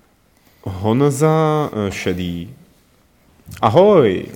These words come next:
nebo čau hoši, až zase bude solit Lukáše Matsuru.“ Což nevím, kdo teda.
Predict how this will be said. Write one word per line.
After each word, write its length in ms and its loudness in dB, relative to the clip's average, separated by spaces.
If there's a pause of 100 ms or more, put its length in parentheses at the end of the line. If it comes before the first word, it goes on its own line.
nebo 160 -2
čau 200 0
hoši, 440 -4
až 220 -6
zase 360 0
bude 280 0
solit 420 -2
Lukáše 460 -6
Matsuru.“ 560 -6 (420)
Což 160 -14
nevím, 240 -8
kdo 120 -8
teda. 280 -10